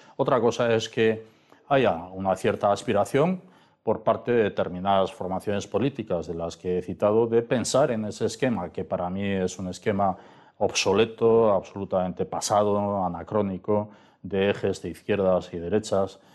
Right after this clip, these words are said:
y más en relación particularmente al Partido Nacionalista Vasco. Me llama la atención que se hagan estos planteamientos de alianzas de izquierdas por parte de una formación política como Aldugu Podemos, que ha facilitado la aprobación de los presupuestos del gobierno vasco para este año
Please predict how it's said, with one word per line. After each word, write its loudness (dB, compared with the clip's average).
y 0
más 4
en 2
relación -2
particularmente -2
al 2
Partido -4
Nacionalista -8
Vasco. -4
Me -12
llama 4
la 4
atención -2
que -12
se -8
hagan 0
estos -6
planteamientos -6
de -2
alianzas 2
de 0
izquierdas -2
por -10
parte -4
de 0
una 0
formación -2
política -2
como 0
Aldugu 0
Podemos, 0
que 0
ha 4
facilitado 2
la 0
aprobación -4
de -2
los -2
presupuestos -8
del -6
gobierno -6
vasco 0
para -4
este -6
año 0